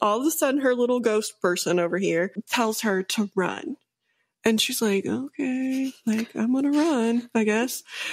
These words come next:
And so she is hearing somebody following her. And this person's like, "You better get, like, move,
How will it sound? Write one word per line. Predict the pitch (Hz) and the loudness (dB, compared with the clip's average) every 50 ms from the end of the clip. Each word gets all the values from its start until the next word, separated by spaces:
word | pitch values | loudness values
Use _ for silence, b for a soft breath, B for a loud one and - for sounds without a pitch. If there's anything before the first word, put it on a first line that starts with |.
| B B B | B B B
And | - 262 254 247 | 0 2 2 0
so | - - 294 254 | 0 2 2 2
she | 254 247 - - - 285 277 285 285 285 277 | 2 0 -2 -2 0 0 0 2 2 0 0
is | - - 269 - 247 247 - - | -2 -4 -2 -2 -2 -2 -2 -2
hearing | - 339 330 339 294 262 240 240 262 | 0 2 2 4 2 2 2 0 0
somebody | 247 - 247 220 214 233 233 240 226 | 0 0 0 0 2 0 0 0 -2
following | - - 202 185 180 185 190 190 196 196 | -2 0 0 0 2 0 2 0 0 0
her. | - 190 185 180 185 | 0 -2 0 2 2
And | 190 190 | 2 2
this | 190 190 | 0 0
person's | - - 202 196 - 196 190 190 | 0 -2 -2 0 0 -2 0 0
like, | 185 208 | -2 -2
"You | 220 | -2
better | - 156 160 175 180 | -2 0 0 0 0
get, | 190 254 294 285 269 262 262 - - - | 2 2 2 2 2 0 -2 -2 -2 -2
like, | 180 175 104 - _ - | 0 0 0 -2 _ 0
move, | 214 240 247 233 226 226 226 220 | 0 2 2 2 2 0 -2 -4